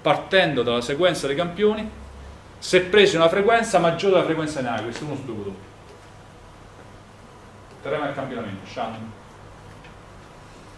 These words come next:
Sempre nel quarantotto, un altro lavoro, Shannon determina il massimo tasso di compressione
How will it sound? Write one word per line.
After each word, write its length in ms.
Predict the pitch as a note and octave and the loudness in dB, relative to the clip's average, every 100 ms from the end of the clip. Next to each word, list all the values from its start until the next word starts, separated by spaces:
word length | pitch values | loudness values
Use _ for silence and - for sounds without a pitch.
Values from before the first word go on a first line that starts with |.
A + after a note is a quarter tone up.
| - - - - - - - - - - - - | -20 -20 -20 -20 -20 -20 -20 -20 -20 -20 -20 -20
Sempre 400 | - A#3+ B3 A3+ | -4 0 2 2
nel 80 | F#3 | 0
quarantotto, 580 | G3+ F#3 F#3 E3+ C3 - | 2 0 2 0 0 -2
un 60 | |
altro 240 | F3+ F#3 F3+ | -4 -2 -2
lavoro, 480 | D#3+ C3 A#2+ D3+ - - - - - - - - | -2 0 -2 -4 -8 -16 -20 -20 -20 -18 -18 -18
Shannon 560 | - - A#3 G#3 F#3 F3+ | -14 0 4 6 6 4
determina 400 | F3+ D3+ D3 D3 | 4 4 4 2
il 160 | D3 E3+ | 0 0
massimo 400 | A3+ - F#3 E3+ | 0 0 -2 -2
tasso 260 | F#3 F3 | -2 -2
di 80 | D3+ | -2
compressione 760 | D#3+ D3+ D3+ - D3 B2+ F#3+ | -2 -2 -2 -2 -2 0 -2